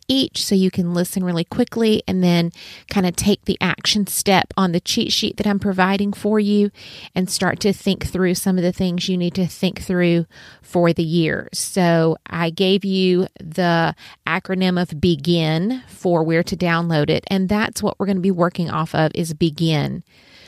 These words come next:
So let me begin by telling you what begin stands for. It is an acronym. And so the B, which I'll be talking about today, stands for begin with the end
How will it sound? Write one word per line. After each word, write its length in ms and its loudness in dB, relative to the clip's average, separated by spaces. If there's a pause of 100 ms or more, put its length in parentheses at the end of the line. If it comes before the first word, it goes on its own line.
(220)
So 200 -2
let 200 4
me 320 2
begin 600 0 (140)
by 200 2
telling 460 -2
you 220 0
what 480 -2
begin 800 0 (180)
stands 540 -2
for. 360 -4
It 180 0
is 180 2
an 120 0
acronym. 760 0 (920)
And 160 2
so 280 2
the 140 0
B, 640 4 (360)
which 220 2
I'll 140 2
be 120 0
talking 420 -4
about 320 -2
today, 680 0 (340)
stands 640 -2
for 460 2 (160)
begin 880 0
with 240 0
the 220 0
end 540 0